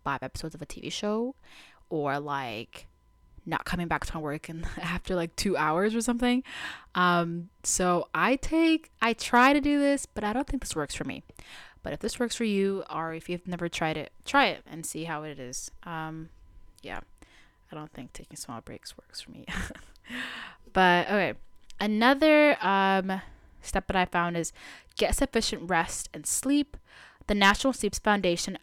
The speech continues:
outlined that the recommended hours of each individual is based on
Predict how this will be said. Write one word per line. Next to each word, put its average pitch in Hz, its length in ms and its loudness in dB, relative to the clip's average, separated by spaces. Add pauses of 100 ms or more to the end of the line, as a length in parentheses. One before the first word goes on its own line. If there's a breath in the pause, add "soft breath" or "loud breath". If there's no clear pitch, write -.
outlined 196 420 0
that 175 120 -8
the 165 80 -4
recommended 226 580 0
hours 175 640 0
of 156 600 -2
each 254 220 0
individual 196 460 -2
is 185 120 -2
based 170 500 -2
on 156 180 -8